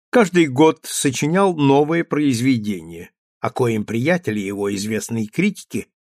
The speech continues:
распространялись в печати очень много, хотя и довольно туманно. И, разучив какую-нибудь трудную пьесу так, что никто не мог с ним сравниться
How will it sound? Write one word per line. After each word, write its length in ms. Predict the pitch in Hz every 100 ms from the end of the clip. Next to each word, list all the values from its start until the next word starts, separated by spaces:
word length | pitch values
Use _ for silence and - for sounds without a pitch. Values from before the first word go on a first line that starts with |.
| _
распространялись 1040 | 147 135 156 139 - 147 147 147 143 120
в 40 | -
печати 600 | 139 123 143 127 135 135
очень 380 | 151 127 139
много, 500 | 151 170 104 98 85
хотя 280 | - 113 107
и 100 | 120
довольно 420 | 123 131 135 139
туманно. 640 | 151 214 220 90 - - - _ _ _ _ _ _ _
И, 140 | 233 240
разучив 580 | 226 190 185 - 285
какую-нибудь 920 | - 165 131 143 131 135 135 123 - -
трудную 560 | 151 156 107 123 123
пьесу 540 | 107 120 120 131 - 160
так, 280 | - 139 -
что 180 | -
никто 440 | 131 131 120 - 139
не 100 | 117
мог 240 | 113 110
с 120 | -
ним 180 | 131 127
сравниться 760 | - 123 113 110 104 - 120